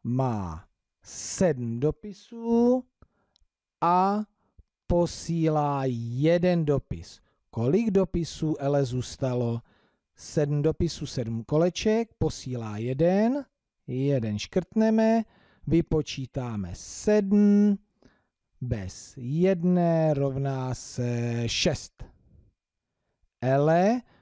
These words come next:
zůstalo šest dopisů. Třetí řádek. Ola má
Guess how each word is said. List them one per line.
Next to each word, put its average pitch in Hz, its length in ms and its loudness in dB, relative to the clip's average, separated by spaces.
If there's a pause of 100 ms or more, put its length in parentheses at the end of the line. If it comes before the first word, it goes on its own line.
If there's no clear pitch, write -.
zůstalo 120 640 -2
šest 220 400 2
dopisů. 117 640 -6 (480)
Třetí 98 420 -8
řádek. 151 840 2 (640)
Ola 151 920 2 (540)
má 160 720 2